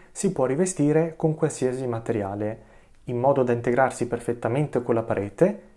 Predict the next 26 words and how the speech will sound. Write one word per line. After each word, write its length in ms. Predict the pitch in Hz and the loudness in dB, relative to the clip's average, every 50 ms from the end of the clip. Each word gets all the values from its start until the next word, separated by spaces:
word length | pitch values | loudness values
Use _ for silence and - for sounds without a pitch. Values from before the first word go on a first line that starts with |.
| _ _ _ - | _ _ _ -4
così 320 | - - 247 - 160 165 | 0 2 2 4 4 4
da 100 | 165 165 | 4 4
scomparire. 840 | 160 - - 127 123 120 120 117 107 98 98 107 104 107 110 - - - _ _ _ _ _ _ _ - | 2 2 -4 -6 -4 -2 -2 0 0 0 0 0 -2 -2 -4 -8 -16 -20 _ _ _ _ _ _ _ -4
I 60 | 127 127 | -2 0
rivestimenti 640 | 127 127 123 120 120 120 127 139 160 151 - 131 | 2 2 2 2 2 0 2 2 2 2 0 -2
tradizionali 720 | 120 120 123 123 139 147 - - 185 156 151 170 180 190 | 0 2 2 2 2 -2 0 2 2 4 4 2 2 0
sono 260 | 185 - - 123 120 | -2 -2 -2 -2 0
le 80 | 117 117 | 0 0
mattonelle, 800 | 117 117 120 - - 120 107 101 98 98 107 120 165 202 202 - - - - _ _ _ | -2 -2 -6 -6 -6 -4 -4 -2 -2 -2 2 2 2 2 0 -6 -14 -20 -20 _ _ _
le 160 | - 135 139 | -4 -4 -4
pitture, 640 | - - 120 123 - - 113 104 107 123 165 190 185 - - - - _ _ _ - | -4 -4 -10 -8 -4 0 2 2 4 4 2 0 -2 -6 -20 -20 -20 _ _ _ -6
le 180 | 131 123 123 | -2 0 2
resine 560 | 113 107 104 101 98 - 131 160 190 196 - - - _ _ _ | 2 2 0 -2 -2 -2 0 0 0 -2 -4 -12 -20 _ _ _
e 120 | - 226 | -6 -2
il 80 | 233 190 | 0 0
microcemento. 1000 | 135 139 139 - 139 135 - - 117 101 95 95 104 107 - 117 107 110 110 - _ _ _ _ _ _ _ _ _ - | 0 0 -2 -4 -6 -6 -6 -6 -6 -6 -6 -8 -6 -2 -2 -2 -2 -2 -6 -14 _ _ _ _ _ _ _ _ _ -6
Il 120 | 139 131 | -4 -4
sistema 380 | - - 127 120 156 170 214 214 | -2 -4 -2 2 2 2 2 2
Sesamo 640 | 214 - 147 151 147 - 170 170 190 196 196 - - | 2 2 2 2 4 4 4 6 6 4 2 -2 -4
è 80 | - | -2
un 100 | 185 185 | 0 0
po' 160 | 175 - 139 143 | 0 0 0 0
come 180 | - 170 160 160 | 2 2 4 2
un 80 | 151 | 2
coltellino 520 | - 147 127 123 - 131 120 117 117 120 123 | 2 0 0 0 0 -2 0 0 0 -2 -2
svizzero, 760 | 120 117 110 104 104 - - 120 131 113 110 117 - - | -2 -2 -2 -2 -2 -2 -2 0 0 0 0 -2 -4 -14